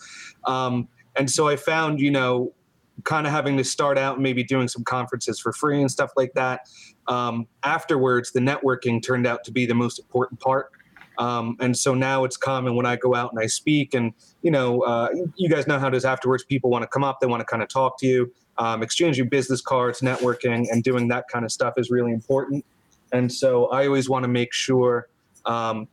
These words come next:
that I'm being as open, uh, and, and, you know, friendly as possible. Um, and so for somebody, I'm,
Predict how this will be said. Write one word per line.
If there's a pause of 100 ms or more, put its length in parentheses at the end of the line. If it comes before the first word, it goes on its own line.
that
I'm
being (180)
as
open, (480)
uh,
and,
and, (180)
you
know, (460)
friendly
as
possible. (540)
Um, (320)
and
so
for
somebody,
I'm,